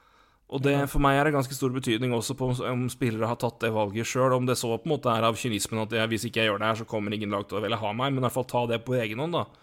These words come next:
Speaker 1: Framfor som det nesten som Boston framførte, at nei, nå skal vi gi han en kontrakt, og så skal, skal vi ta, ta på oss det og lære han. Som de
Speaker 2: Ja, altså,
Speaker 1: gode samaritanerne vi er.
Speaker 2: jeg vet
Speaker 1: Faen,
Speaker 2: ikke, men
Speaker 1: la han gjøre det, la han gjøre det selv,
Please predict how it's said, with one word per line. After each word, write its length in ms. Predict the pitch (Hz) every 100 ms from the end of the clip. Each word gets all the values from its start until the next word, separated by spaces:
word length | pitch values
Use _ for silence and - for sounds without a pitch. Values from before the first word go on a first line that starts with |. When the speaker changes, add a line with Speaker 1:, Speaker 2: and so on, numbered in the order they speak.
| - - - - - - _ -
Speaker 1:
Framfor 380 | 139 123 - 120
som 80 | 127 123
det 60 |
nesten 240 | 123 110 113
som 80 | 117
Boston 400 | 110 - 127 120
framførte, 460 | 117 110 113 120 120
at 80 |
nei, 60 | 131
nå 80 | 123
skal 160 | - 143
vi 80 |
gi 80 | 127
han 160 | 123 117
en 60 | 127
kontrakt, 240 | 135 135
og 80 | 131
så 60 | -
skal, 160 | 135
skal 160 | - 135
vi 140 | 190
ta, 160 | - 180 117 -
ta 160 | 143 -
på 80 | 113
oss 80 | 107
det 160 | 101
og 80 | 107
lære 240 | 101 95
han. 240 | 104 98 95 - _ _ _ - _ _ _ _ _ _ _ _
Som 240 | - 139 135
de 140 | 123
Speaker 2:
Ja, 80 | 127 -
altså, 180 | 135 185
Speaker 1:
gode 140 | 165
samaritanerne 500 | 113 117 110 107 113
vi 80 | 107
er. 140 | 107
Speaker 2:
jeg 80 | -
vet 20 |
Speaker 1:
Faen, 240 | 247 233 214
Speaker 2:
ikke, 140 | 123
men 160 | 135 143
Speaker 1:
la 80 | 156
han 100 | 202
gjøre 180 | 175 147
det, 40 | 151
la 80 | 160
han 80 | 196 190
gjøre 100 | 180
det 80 |
selv, 200 | 226 233